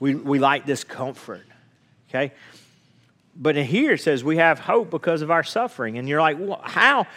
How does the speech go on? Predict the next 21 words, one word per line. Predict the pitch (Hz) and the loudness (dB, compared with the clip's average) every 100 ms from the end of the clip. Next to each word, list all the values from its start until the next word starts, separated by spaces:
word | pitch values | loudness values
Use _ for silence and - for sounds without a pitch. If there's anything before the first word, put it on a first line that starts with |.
| - | -16
how | - 247 311 | 2 4 4
can | 320 208 | 2 2
that | 170 120 117 | 2 2 2
be?" | 240 359 339 127 - _ _ _ _ _ - - | 4 6 4 0 -12 _ _ _ _ _ -20 2
Because | 208 156 | 4 6
when | 170 | 6
I'm | 214 320 | 6 6
suffering, | - 220 285 - 180 160 147 | 4 6 6 4 2 2 2
I, | 139 123 | 0 -2
you | 185 | 0
know, | 165 165 190 | 4 4 4
it, | 151 | 2
there's | 190 240 | 2 2
these | 233 151 | 0 -2
weird | 165 269 285 190 | -2 0 0 0
things | 214 254 202 | -2 -2 -2
that | 160 | -2
go | 160 208 | 0 0
through | - 190 | 2 4
our | 175 156 | 4 4
mind. | 165 277 185 | 2 2 -4